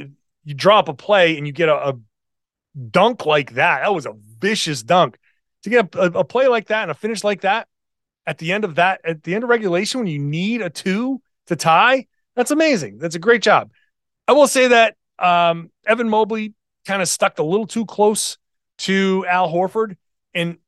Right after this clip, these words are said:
could have at least done something to jab step and get into Tatum's way to maybe force Tatum into thinking he should pass the ball.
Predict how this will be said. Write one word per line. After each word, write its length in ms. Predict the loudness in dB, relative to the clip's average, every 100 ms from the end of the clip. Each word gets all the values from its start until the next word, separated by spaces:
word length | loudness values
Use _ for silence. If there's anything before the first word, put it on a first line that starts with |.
| _
could 160 | 0
have 100 | 2
at 140 | 2 2
least 440 | 0 -2 -2 -4 -10 0
done 300 | 0 2 -4
something 760 | -8 -4 -4 -2 -4 -2 -6 -6
to 160 | -6
jab 480 | -6 -2 2 2 0
step 340 | -2 0 0
and 240 | -2 -8 0
get 220 | 0 0
into 240 | -4 -6
Tatum's 420 | -6 -2 -2 -2 0
way 360 | 2 2 0 -6 _ _ _
to 160 | -8 -6
maybe 720 | -4 -6 -2 0 0 2 2
force 380 | 0 2 2 2
Tatum 340 | 0 2 2 0
into 260 | -4 -6
thinking 360 | -6 -8 -6 -4
he 140 | -4
should 180 | -4 -4
pass 300 | -2 -2 -4
the 80 | -4
ball. 400 | 0 2 0